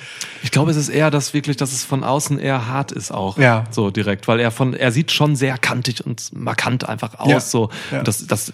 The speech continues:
Speaker 1: ist eigentlich eine Kruste.
Speaker 2: Ja, ja, ja, okay,
Speaker 1: Ja.
Speaker 2: verstehe. Also ich finde, es gibt für beides
Speaker 1: Ja.
Speaker 2: Argumente, aber ich, es, äh, ja, sehe ich. Ich mag das auch lieber, um ehrlich zu sein. Und weil ich Roman Reigns mag, ist es eine okaye Assoziation.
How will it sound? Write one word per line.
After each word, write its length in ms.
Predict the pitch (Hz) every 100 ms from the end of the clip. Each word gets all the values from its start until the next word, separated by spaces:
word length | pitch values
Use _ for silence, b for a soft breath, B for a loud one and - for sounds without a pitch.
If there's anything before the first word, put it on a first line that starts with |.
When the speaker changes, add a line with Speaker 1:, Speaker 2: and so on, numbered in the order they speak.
| -
Speaker 1:
ist 260 | 151 -
eigentlich 240 | 127 120 113
eine 100 | 113
Kruste. 540 | - 120 - - 113 - _
Speaker 2:
Ja, 320 | 139 123 113 - -
ja, 160 | 135
ja, 180 | 139 123 165
okay, 220 | 98 95
Speaker 1:
Ja. 40 | 98
Speaker 2:
verstehe. 360 | - 127 131
Also 120 | 139 156
ich 80 | 185
finde, 140 | 160
es 80 | 156
gibt 140 | 175 -
für 80 | 135
beides 260 | 160 160
Speaker 1:
Ja. 60 | 151
Speaker 2:
Argumente, 440 | 139 131 165 185
aber 260 | 156 135 135
ich, 140 | 139
es, 220 | 151 - 151
äh, 160 | 139
ja, 200 | 139 107 120
sehe 280 | 120 139 110
ich. 200 | - - - -
Ich 140 | 139
mag 200 | - 135 139
das 80 |
auch 120 | 135 110
lieber, 340 | 123 104 90 -
um 120 | 160
ehrlich 220 | 110 98
zu 120 | - 101
sein. 300 | 98 107 135
Und 100 | 113
weil 120 | 110
ich 100 | 98
Roman 220 | 117 110 110
Reigns 180 | 107 110
mag, 200 | 113 113
ist 80 |
es 100 | 107
eine 200 | - 104
okaye 400 | 110 - 104 92 98
Assoziation. 600 | 101 110 - 113 -